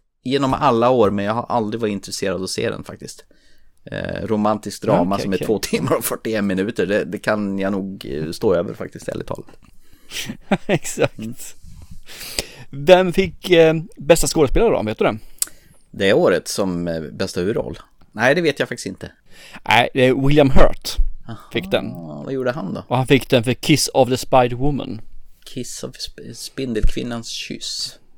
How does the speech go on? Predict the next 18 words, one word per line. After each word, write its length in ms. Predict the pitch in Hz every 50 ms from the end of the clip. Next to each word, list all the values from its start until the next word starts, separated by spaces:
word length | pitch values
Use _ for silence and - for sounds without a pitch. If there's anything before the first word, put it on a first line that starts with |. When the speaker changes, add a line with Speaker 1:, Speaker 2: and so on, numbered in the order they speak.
| - _ _ _ - - - - - - - - -
Speaker 1:
Jag 80 | -
har 120 | - - 135
inte 120 | 208 180
Speaker 2:
Mm. 120 | 180 202 247
Speaker 1:
heller 200 | 123 185 254 262 -
sett. 40 | -
Speaker 2:
Inte 280 | 165 156 - - 156
ve-, 180 | 139 147 151 -
jag 160 | 113 151 139
har 120 | 131 143 143
inte 180 | 131 - 131
sett 220 | - - 135 - -
heller. 260 | 131 135 180 185 - - - - - -
Nej, 180 | - 120 127 - - - - - -
absolut 240 | - - 135 135
inte. 240 | 135 139 - 147 190 - - - - _ _ -
Speaker 1:
Nej, 340 | - 127 107 92 92 117 151 - _ _ _ - 120 113 - - -
nej. 160 | 127 120 123